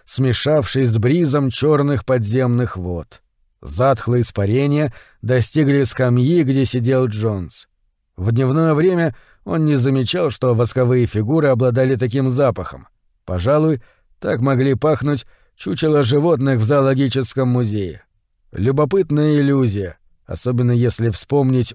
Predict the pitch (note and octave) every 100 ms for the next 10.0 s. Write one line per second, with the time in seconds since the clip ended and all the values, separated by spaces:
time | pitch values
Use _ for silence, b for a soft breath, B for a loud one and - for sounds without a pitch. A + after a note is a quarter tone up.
0 | - B2+ B2 B2+ C3 A#2 A2+ A#2+ E3 B2
1 | A#2+ - A2+ b b b b - - G#3+
2 | A3 F#3+ - D#3 F#3+ D#3+ B2+ C#3+ C3 -
3 | C3 - D#3+ B2 b b D#3+ C#3+ - C#3+
4 | B2 C#3+ C#3+ C#3 C3+ C3+ A#2+ C#3 B2+ G#2+
5 | G#2 D#2+ A#1 _ _ _ _ _ - C#3
6 | D#3+ D#3+ D3 A#2+ A#2 C3 C#3+ C3 C#3 C3+
7 | C3+ D3 C#3+ A2+ F2+ A2 C#3 D#3+ B B
8 | - F3 C#3+ D3 D#3 E3 C#3 D3+ C#3 C3
9 | A#2 B2+ B2 A2+ A#2 G#2+ G2+ F2 - -